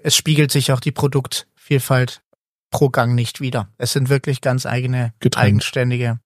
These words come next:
Speaker 1: getrennte Speisen oder Menüs dann praktisch. Und so auch die Getränke natürlich, ne? Genau.
Speaker 2: Krass. Ey, ich find's stark.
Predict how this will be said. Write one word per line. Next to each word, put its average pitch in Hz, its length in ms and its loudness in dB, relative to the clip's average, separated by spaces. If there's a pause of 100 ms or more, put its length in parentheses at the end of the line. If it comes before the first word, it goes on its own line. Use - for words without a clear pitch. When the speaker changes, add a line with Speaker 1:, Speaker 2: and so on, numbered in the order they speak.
(220)
Speaker 1:
getrennte 131 440 -2
Speisen 143 480 0
oder 117 160 -2
Menüs 123 380 0
dann 147 160 -2
praktisch. 156 400 -8 (300)
Und 139 140 0
so 143 120 4
auch 131 80 2
die 170 120 0
Getränke 165 360 0
natürlich, - 460 -10
ne? 147 140 -20 (420)
Genau. - 220 -20 (500)
Speaker 2:
Krass. - 340 -16 (360)
Ey, 87 180 -6 (120)
ich - 80 -2
find's - 220 2
stark. - 280 0